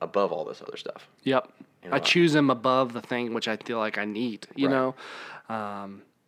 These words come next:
Speaker 2: that's a challenge, I think, as youth pastors and just adults. I mean, as, you know, we think about becoming, you know, parents or whatever else. Like, I'm about to be a daddy, um, you know, and I think about my kids, and, you know, you think there's that point in time where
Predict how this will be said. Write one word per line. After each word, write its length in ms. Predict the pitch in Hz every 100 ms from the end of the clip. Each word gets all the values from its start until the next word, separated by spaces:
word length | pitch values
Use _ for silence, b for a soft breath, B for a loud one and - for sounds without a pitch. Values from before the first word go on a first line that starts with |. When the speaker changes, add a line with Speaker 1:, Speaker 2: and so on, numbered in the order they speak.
| _ -
Speaker 2:
that's 220 | 226 -
a 60 | 247
challenge, 400 | 196 175 170 156
I 80 | 151
think, 160 | 147
as 120 | 131
youth 180 | 127 151
pastors 380 | 139 123 127 117 -
and 160 | 175 208
just 160 | 202
adults. 340 | 123 110 110 107
I 60 |
mean, 100 | 120
as, 180 | 135 135 - B B
you 80 | B
know, 60 | 131
we 80 | 131
think 160 | 131
about 300 | 127 110 -
becoming, 500 | - 135 131 120 110 B B -
you 100 | 104
know, 60 |
parents 500 | 90 127 123 113 110
or 60 | 110
whatever 320 | 113 110 110
else. 180 | 104 104
Like, 80 | 117
I'm 80 |
about 220 | 117 113 113
to 60 |
be 40 | 131
a 40 |
daddy, 380 | 127 113 110 110 - -
um, 580 | 117 117 113 107 104 107
you 100 | 147
know, 120 | 135
and 80 | 127
I 40 |
think 200 | 127 151
about 180 | 143 127
my 100 | 117
kids, 340 | 113 143 143 139
and, 120 | 131
you 80 | 123
know, 80 |
you 100 | 127
think 220 | 127 151 147
there's 160 | 131
that 160 | 127 -
point 240 | 160 180
in 100 | 139
time 380 | 135 135 131 123
where 360 | 120 120 117